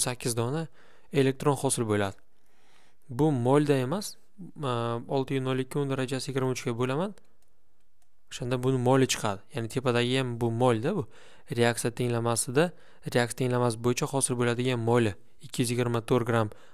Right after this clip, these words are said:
radon ishtirok etganda necha mol elektron hosil bo'lishi. Bu yoqda ham mol chiqadi. Xo'p, endi buni topish uchun ikki yuz yigirma to'rtni ko'paytirib,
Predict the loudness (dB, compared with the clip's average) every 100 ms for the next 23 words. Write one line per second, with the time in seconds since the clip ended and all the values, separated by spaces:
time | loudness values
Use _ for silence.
0 | -4 2 4 4 0 0 0 -2 -2 -2
1 | 0 0 -2 0 2 2 2 -2 0 0
2 | 2 -2 -2 0 0 0 -6 -12 -18 -18
3 | -18 -18 -18 -18 0 2 4 4 2 0
4 | -2 6 6 6 4 2 2 0 -4 -14
5 | -18 -18 -18 -18 -18 -18 -18 -18 -18 -14
6 | 0 0 0 -4 -2 2 2 0 -6 -16
7 | -16 -16 -16 -16 -16 -16 -16 -16 -10 0
8 | 0 4 4 4 -2 0 0 0 0 2
9 | 2 2 0 -2 -2 -4 -2 0 0 2
10 | 2 0